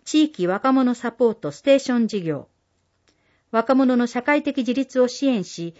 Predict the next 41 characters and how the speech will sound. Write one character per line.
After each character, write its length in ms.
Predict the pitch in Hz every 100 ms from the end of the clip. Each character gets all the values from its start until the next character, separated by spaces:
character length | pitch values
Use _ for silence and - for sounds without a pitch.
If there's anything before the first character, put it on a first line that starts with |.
| _ _
そ 160 | -
れ 140 | 254 330
ぞ 100 | 302
れ 100 | 254
の 140 | 208
状 180 | 175 247
況 260 | 262 269 254
に 120 | 240
応 140 | 226
じ 120 | 220
た 120 | 208 208
就 260 | - 269
労 140 | 269 254
相 260 | 269 247
談 220 | 202 165
や 200 | 156 151 156 _ _
定 220 | - 233 233
着、 440 | 208 - 185 -
ス 100 | -
テ 120 | - 302
ッ 20 |
プ 160 | -
ア 40 | 302
ッ 40 |
プ 140 | 294 277
支 180 | -
援 200 | 277 226
を 80 | 151
行 140 | 143 170
い 220 | 165 156
ま 140 | 160
す。 220 | 156 _ _ _ _ _ _ _ _
無 160 | 202 196
料。 340 | 208 202 - _ _ _ _ _ -
事 160 | 214
前 160 | 285 285
に 180 | 262 240
申 180 | 208 208
し 100 | -
込 140 | 190
み。 200 | 170 156